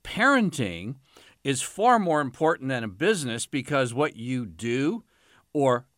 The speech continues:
don't do as a parent has repercussions for eternity.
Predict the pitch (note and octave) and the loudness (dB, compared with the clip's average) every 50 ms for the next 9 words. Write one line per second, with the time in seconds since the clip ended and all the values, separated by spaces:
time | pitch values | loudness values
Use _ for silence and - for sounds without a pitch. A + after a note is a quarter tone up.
0 | G#2+ F#2 F2 G2 C3+ C3+ C#3+ D#3+ E3+ - - - _ - G2 A2 G#2+ G2+ G2 G#2+ | -16 -14 -6 0 2 4 4 4 2 -2 -8 -16 _ -10 -6 -6 -4 -4 -4 -4
1 | C3+ F3 F3+ - B2 B2+ A2+ G#2+ G#2 - - - A#3 A3 E3 C3+ C3 - _ _ | -6 -6 -4 -2 -2 -2 -2 -4 -8 -8 -4 0 2 4 4 2 0 -4 _ _
2 | _ _ _ _ _ _ _ _ - D3 D#3+ D3 A#2+ B2 D3 F#3 A3 G#3 - G3+ | _ _ _ _ _ _ _ _ -4 -2 -2 -2 0 -2 -2 -2 -4 -4 -6 -10
3 | - - - C#3+ A#2 A#2 - - C#3+ C3+ C#3+ C#3 - - - _ _ _ _ _ | -10 -4 -2 0 0 0 -2 -6 -6 -6 -6 -8 -8 -14 -20 _ _ _ _ _
4 | - D#3 D3+ E3 E3 D#3 - - E3+ F3+ F3 - - F3+ A3+ B3 A#3+ G#3+ D3+ A2+ | -2 2 4 4 4 4 0 -4 -6 -6 -6 -6 -2 0 2 4 4 2 2 0
5 | E2+ D2+ D2 | -2 -4 -10